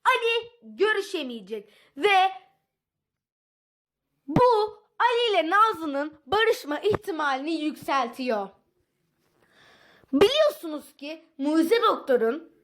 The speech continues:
bir iki bölüm önceki sahnesinde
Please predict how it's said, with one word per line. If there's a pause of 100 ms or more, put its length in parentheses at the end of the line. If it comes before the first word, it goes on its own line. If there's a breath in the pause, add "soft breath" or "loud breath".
bir
iki
bölüm
önceki (340)
sahnesinde